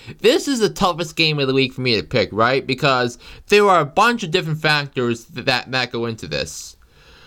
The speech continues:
Number one, the, the Falcons already had, now have tape of Taysom Hill like they did, like they didn't have,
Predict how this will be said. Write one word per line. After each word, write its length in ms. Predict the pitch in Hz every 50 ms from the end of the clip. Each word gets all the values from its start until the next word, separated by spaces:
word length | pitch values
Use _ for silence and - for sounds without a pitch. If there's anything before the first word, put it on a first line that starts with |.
| - -
Number 320 | - 147 165 202 214 226 220
one, 540 | 196 170 156 143 123 107 98 95 101 104 - _ _
the, 180 | 160 156 151 113
the 200 | 127 156 151 151
Falcons 560 | 151 - 180 180 190 185 - 190 170 156 151
already 440 | - - 151 160 170 180 185 180 175
had, 340 | 175 165 139 - 151 -
now 240 | 139 156 151 156 165
have 220 | 170 156 135 - -
tape 340 | - - 165 156 151 151
of 140 | 139 120 -
Taysom 420 | - 156 147 143 139 - 123 117 120
Hill 300 | 139 135 131 131 127 123
like 180 | 123 120 120
they 160 | - 120 117
did, 280 | 110 123 131 127 - -
like 180 | 127 123 120 120
they 80 | 123 120
didn't 300 | 104 135 131 127 120 120
have, 480 | 123 120 123 117 110 110 110 - _